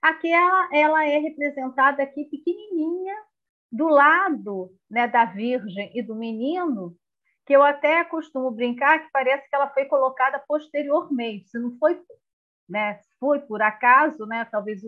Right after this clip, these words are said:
já estivesse pronto. "Olha, tem mais uma santa franciscana agora, né? Então, vamos colocá-la. Onde nós temos um espaço para tal?" Colocou-se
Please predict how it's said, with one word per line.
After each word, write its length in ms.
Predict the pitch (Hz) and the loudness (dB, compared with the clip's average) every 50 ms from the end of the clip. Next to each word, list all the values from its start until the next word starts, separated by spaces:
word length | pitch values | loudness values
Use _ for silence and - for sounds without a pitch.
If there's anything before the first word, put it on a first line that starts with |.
| 196 - | -16 -8
já 140 | - 214 214 | -6 -6 -6
estivesse 480 | 214 - 220 214 208 208 202 - 277 247 | -6 -8 -6 -2 -2 -2 -2 -4 -8 -12
pronto. 360 | - - 254 262 277 269 - _ _ _ - | -8 -6 -4 -4 -4 -6 -10 _ _ _ -2
"Olha, 240 | 269 277 277 262 262 | 0 2 2 2 0
tem 140 | 285 285 | 0 -2
mais 240 | 277 285 285 294 294 | -2 -2 -2 -4 -4
uma 280 | 294 285 302 302 302 - | -4 -2 -2 -2 -4 -6
santa 420 | - - 277 277 294 285 - 254 247 | -6 -6 -4 -4 -2 -4 -4 -6 -6
franciscana 800 | - 240 247 240 240 - - - - _ 233 226 226 240 226 | -6 -6 -6 -6 -6 -10 -18 -20 -18 _ -14 -10 -6 -6 -6
agora, 500 | 208 190 208 202 196 185 175 165 170 170 _ _ _ _ _ _ - | -4 -2 0 2 2 2 0 -2 -6 -10 _ _ _ _ _ _ -8
né? 120 | 208 214 | -6 -6
Então, 220 | 214 - 233 233 | -4 -4 -4 -4
vamos 260 | 226 240 247 262 247 - | -2 -2 -4 -4 -4 0
colocá-la. 760 | - 254 254 262 269 277 269 254 220 202 190 175 - - _ | 4 6 6 6 6 4 2 2 0 2 2 0 -2 -4 _
Onde 380 | 262 269 285 302 339 302 254 233 | 0 0 2 2 0 -2 -4 -6
nós 220 | 233 233 226 - | -6 -8 -8 -8
temos 320 | - 226 226 220 202 170 220 | -8 -8 -8 -8 -10 -10 -12
um 60 | 208 | -16
espaço 460 | 175 - _ - 196 202 202 - _ _ | -16 -10 _ -2 -2 -2 -2 -6 _ _
para 160 | 208 196 185 | -4 -4 -4
tal?" 380 | 190 - - 151 151 - - _ | -4 -6 -8 -8 -8 -10 -12 _
Colocou-se 560 | - 202 190 190 190 190 - 190 196 190 - | -8 -6 -6 -6 -6 -8 -8 -8 -8 -10 -12